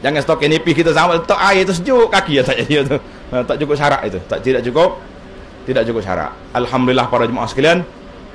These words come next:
Pandai ada kita tak? Cara nak melontar sudah pandai. Cara nak, lepas ni kita cerita bab apa ni, tawaf pula insya-Allah Taala. Kemudian satu lagi pesanan yang sangat penting. Lepas kita melontar Jamrah Aqabah ini, apa dia kerja kita?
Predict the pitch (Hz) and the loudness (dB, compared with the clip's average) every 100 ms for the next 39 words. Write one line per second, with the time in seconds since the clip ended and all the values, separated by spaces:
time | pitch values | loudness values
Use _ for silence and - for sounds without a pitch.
0 | - - - - 135 139 143 151 170 117 | -20 -20 -18 -2 2 4 6 6 6 4
1 | - - 135 131 135 131 139 127 131 131 | 0 -2 0 4 2 2 0 2 2 2
2 | 127 151 180 190 180 - - - - - | 2 4 4 6 4 0 -14 -18 -20 -20
3 | - - 139 143 147 147 120 - - - | -20 -2 2 4 4 2 0 -8 -18 -10
4 | 135 139 151 151 143 131 131 - 139 127 | -4 0 2 4 4 2 2 -6 -2 2
5 | 127 131 127 - - 113 120 120 117 113 | 4 2 0 -8 -6 -2 0 0 0 -2
6 | - 131 107 123 131 - 113 113 104 110 | 2 2 2 2 0 0 -6 -2 -2 0
7 | 107 104 135 175 - - - - - - | 0 2 2 2 0 -14 -20 -20 -20 -6
8 | - 165 190 233 233 - 139 185 208 254 | 0 4 6 6 4 0 2 2 2 4
9 | 247 233 208 196 214 202 190 185 175 190 | 4 4 4 2 2 4 2 2 2 2
10 | 202 196 180 165 165 135 120 - - - | 2 2 0 2 2 2 0 -8 -18 -20
11 | - - - 165 - 196 202 202 202 202 | -20 -20 -2 0 4 4 4 4 4 6
12 | 196 185 190 190 190 185 196 196 233 233 | 4 4 4 4 2 4 4 6 6 4
13 | - - - - 180 190 180 180 190 185 | 0 -16 -4 0 2 4 4 2 2 4
14 | 190 233 | 4 4